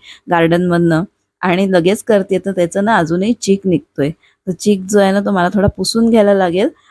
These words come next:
आणि मग त्याच्यानंतर मी या व-, पानाला तयार करेन. तर हे बघा मी थोडंसं असं ना टिश्यू पेपरने चीक जो आहे तो सगळा पुसून घेतलाय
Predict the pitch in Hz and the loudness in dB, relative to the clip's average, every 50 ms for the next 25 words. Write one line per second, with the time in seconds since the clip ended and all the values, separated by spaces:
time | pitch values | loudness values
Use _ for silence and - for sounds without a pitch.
0 | _ _ - 175 185 190 196 196 196 190 170 - 190 185 190 180 170 170 160 - | _ _ -8 -6 -4 -2 -2 -4 -4 -6 -6 -4 -4 -2 -2 -2 -2 -2 -2 0
1 | 196 185 202 269 370 - _ _ _ _ _ - 185 190 214 262 - - _ _ | 0 0 0 0 -2 -6 _ _ _ _ _ -6 -4 -2 -2 -2 -2 -6 _ _
2 | _ _ - 196 180 180 185 180 180 180 165 170 165 - 170 156 151 151 156 156 | _ _ -8 -4 0 2 2 2 2 2 0 -2 -2 0 0 0 0 0 0 0
3 | 233 - - - 185 151 135 135 143 - - 135 139 143 143 - 214 175 160 156 | -2 -2 0 0 0 0 0 -2 -4 -4 -4 -4 -4 -4 -4 -2 -2 -2 -2 0
4 | 151 147 160 175 - - 190 180 185 185 190 - 202 190 175 - 190 190 190 254 | -2 -2 -2 -4 -4 -2 0 2 2 2 2 0 -2 -4 -2 -2 -2 0 0 0
5 | - - _ _ _ _ _ _ _ _ - 196 190 - 202 180 190 185 180 185 | -2 -4 _ _ _ _ _ _ _ _ 0 0 2 2 2 2 2 0 2 0
6 | 180 175 185 202 196 - - 180 165 170 170 - 180 175 170 202 185 190 185 190 | 0 0 -2 -4 -6 -6 -6 -6 -6 -6 -4 -2 -2 -2 -2 -4 -4 -4 -4 -4
7 | - - 175 - - 214 214 214 190 - - 151 160 208 | -6 -8 -8 -4 -2 0 2 2 2 0 0 0 0 0